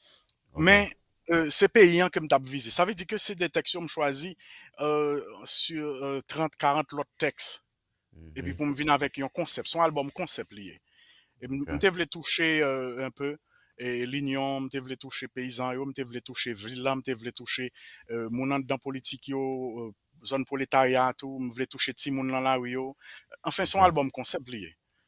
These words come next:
Speaker 2: Wè,
Speaker 1: Se sa,
Speaker 2: se
Speaker 1: se
Speaker 2: sa k
Speaker 1: sa.
Speaker 2: fè ju-, jiska prezan, m panse ke,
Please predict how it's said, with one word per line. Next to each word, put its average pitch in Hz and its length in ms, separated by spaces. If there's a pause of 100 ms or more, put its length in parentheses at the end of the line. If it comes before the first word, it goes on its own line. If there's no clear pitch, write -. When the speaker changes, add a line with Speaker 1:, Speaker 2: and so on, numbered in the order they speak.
(240)
Speaker 2:
Wè, 117 140
Speaker 1:
Se 87 80
sa, 71 100
Speaker 2:
se 156 140
Speaker 1:
se - 60
Speaker 2:
sa 170 100
k 147 40
Speaker 1:
sa. 135 60
Speaker 2:
fè 165 100
ju-, 139 140 (160)
jiska - 360
prezan, 139 360
m 139 80
panse 131 240
ke, 123 140